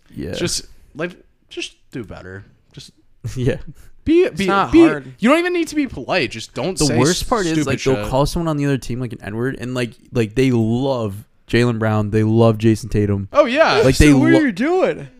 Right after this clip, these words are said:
Speaker 1: It's like, yo, like, <laughs> just be nice.
Speaker 2: It makes no sense.
Speaker 1: Like, just don't do that racist shit.
Speaker 2: So
Speaker 3: And they're, you know what? If they figure out who you are, dude, they're not gonna let you back into the
Speaker 2: Oh, yeah,
Speaker 3: arena
Speaker 2: goodbye.
Speaker 3: for
Speaker 2: See
Speaker 3: the
Speaker 2: you
Speaker 3: rest
Speaker 2: later.
Speaker 3: of your life.
Speaker 2: Literally forever.
Speaker 1: Yeah, forever.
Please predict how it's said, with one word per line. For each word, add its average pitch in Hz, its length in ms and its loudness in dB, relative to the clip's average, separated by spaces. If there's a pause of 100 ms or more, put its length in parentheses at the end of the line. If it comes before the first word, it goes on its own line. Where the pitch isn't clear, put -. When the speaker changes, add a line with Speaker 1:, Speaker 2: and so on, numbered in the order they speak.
(240)
Speaker 1:
It's - 160 -6
like, 151 240 2
yo, 156 300 4
like, 113 260 2
<laughs> - 320 8
just - 280 -4
be 180 140 -8
nice. 147 260 -6
Speaker 2:
It 151 320 0
makes 165 240 -2
no 120 140 -6
sense. - 240 -8
Speaker 1:
Like, 143 160 4
just 139 260 -4
don't 139 380 0
do 135 200 2
that 139 180 4
racist 123 400 -2
shit. 139 420 -14 (140)
Speaker 2:
So 156 680 2 (300)
Speaker 3:
And 190 140 -6
they're, 190 100 -2
you 175 200 -4
know 175 120 0
what? 196 220 -2
If 131 100 -12
they 135 100 -8
figure 170 240 -8
out 123 80 -8
who 165 80 -8
you 156 140 -8
are, 151 140 -8
dude, 156 280 -10
they're 127 200 -2
not 127 260 -8
gonna 120 160 -14
let 123 120 -14
you 117 60 -12
back 120 280 -8
into 127 120 -10
the 202 60 -2
Speaker 2:
Oh, 233 60 4
yeah, 220 160 6
Speaker 3:
arena 139 140 0
Speaker 2:
goodbye. 160 320 2
Speaker 3:
for 143 100 0
Speaker 2:
See - 80 -2
Speaker 3:
the - 60 -2
Speaker 2:
you - 40 -2
Speaker 3:
rest 143 200 2
Speaker 2:
later. 113 100 -4
Speaker 3:
of 120 60 -4
your 117 60 -6
life. 110 220 -6
Speaker 2:
Literally 156 300 -2
forever. 104 500 -12
Speaker 1:
Yeah, 104 160 -2
forever. 98 560 -6